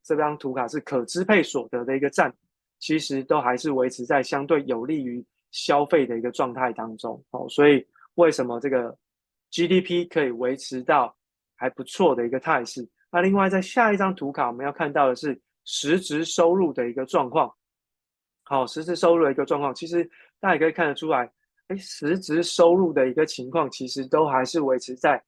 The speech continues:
相对有一些正成长，大概是维持在百分之三。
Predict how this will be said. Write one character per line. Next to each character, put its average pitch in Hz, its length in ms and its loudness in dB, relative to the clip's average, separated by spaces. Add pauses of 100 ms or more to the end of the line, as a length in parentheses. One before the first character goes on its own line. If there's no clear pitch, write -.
(260)
相 156 240 -2
对 160 180 6
有 120 180 -4
一 131 40 -6
些 135 200 -2
正 151 220 2
成 123 180 -6
长， 117 220 -12
大 139 140 2
概 139 120 2
是 143 120 -2
维 127 120 2
持 120 80 -4
在 131 120 2
百 117 160 -4
分 123 160 -10
之 123 100 -6
三。 117 360 0